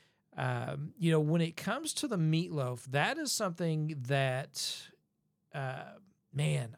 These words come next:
I love a smoked meatloaf. But, you know, there's, there's a meatloaf pin, and one of the, one of the things that I, I loved about this meatloaf that I had, this bison meatloaf,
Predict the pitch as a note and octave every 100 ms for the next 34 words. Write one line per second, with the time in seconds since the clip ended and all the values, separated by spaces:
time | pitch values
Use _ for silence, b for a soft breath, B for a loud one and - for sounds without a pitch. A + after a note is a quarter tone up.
0 | - E3+ E3 C#3 C3 C3+ C#3 C#3 B2+ A#2
1 | C3 B2 - - C3 A2+ - C3+ B2 -
2 | B2+ C3+ A#2+ A#2+ D3+ - _ b b b
3 | b b b F#3+ A3+ A3+ G3 F3 D#3 G3
4 | F3 E3 D#3+ F3 B3 A3 G3 D#3+ - F#3+
5 | E3+ D#3 F3+ D4+ E4 C4 G#3 F3+ D#3+ A3
6 | F4 C#4+ - _ _ - G3+ G3 F#3 E3+
7 | D#3+ C3+ - - - D#3+ D3+ C#3 - C#3+
8 | C#3 D#3+ E3 D3+ C#3+ C#3 C#3 C3 - D3+
9 | D3 B2+ C3 C3 A#2+ C3+ C3+ B2+ A#2+ -
10 | - D3 - B2+ B2+ C#3+ A#2+ A2+